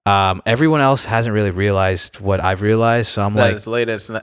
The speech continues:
Speaker 2: as hell.
Speaker 1: "We're gonna have to trek through this at night." So I was, like, making sure I, I looked at the map when I was up there to get an idea, 'cause there's no service. All I had was a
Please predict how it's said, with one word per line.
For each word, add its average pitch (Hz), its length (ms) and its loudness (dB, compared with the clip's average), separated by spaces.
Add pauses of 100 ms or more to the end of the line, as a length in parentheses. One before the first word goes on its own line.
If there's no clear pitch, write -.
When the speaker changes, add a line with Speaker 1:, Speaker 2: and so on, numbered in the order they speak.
Speaker 2:
as 101 560 -6
hell. 120 440 0
Speaker 1:
"We're 107 340 0
gonna 147 200 4
have 131 140 0
to - 60 -14
trek 120 340 0
through 120 120 0
this 113 180 0
at 95 120 -2
night." 92 340 -2 (440)
So 104 100 2
I - 20 4
was, 120 140 2
like, 117 180 2
making 110 280 -2
sure - 180 0
I, 101 140 2
I 98 120 -2
looked 104 220 -2
at 101 80 -4
the 98 80 -4
map 95 460 -2
when 98 100 -4
I 92 80 0
was 92 100 -2
up 95 200 -2
there 101 220 0
to 90 100 -10
get 95 100 -4
an 95 80 -2
idea, 92 560 -2 (440)
'cause 90 460 -2
there's 92 180 -2
no 107 140 2
service. 101 680 0 (280)
All 98 180 2
I 107 80 2
had 104 180 -2
was 95 220 -4
a 90 200 -4